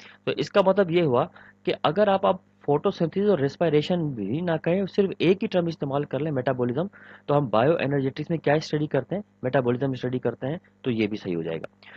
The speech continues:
तो अब देखें कि हमने जो, अ, अभी जो बायोएनर्जेटिक्स का अपना इंट्रोडक्टरी लेक्चर कंप्लीट किया है, उसमें हमने basically क्या सीखा है? हमने ये सीखा है कि बायोएनर्जेटिक्स किसे कहते हैं।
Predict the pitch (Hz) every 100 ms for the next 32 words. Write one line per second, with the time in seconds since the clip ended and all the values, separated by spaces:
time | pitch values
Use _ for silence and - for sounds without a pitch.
0 | - - - 175 180 196 233 - - 151
1 | 202 208 202 180 - - 110 98 - 117
2 | 117 127 160 180 170 117 139 - 135 139
3 | 123 123 170 - 180 - - 156 170 180
4 | - - 139 143 131 165 160 127 - 175
5 | 139 135 127 147 - 113 113 127 170 135
6 | - 175 135 151 180 123 120 143 185 208
7 | - 180 196 175 123 95 - _ - -
8 | - - 107 156 135 143 143 139 123 117
9 | 147 - - _ - 147 113 131 165 143
10 | 147 147 170 - 156 185 - 104 117 147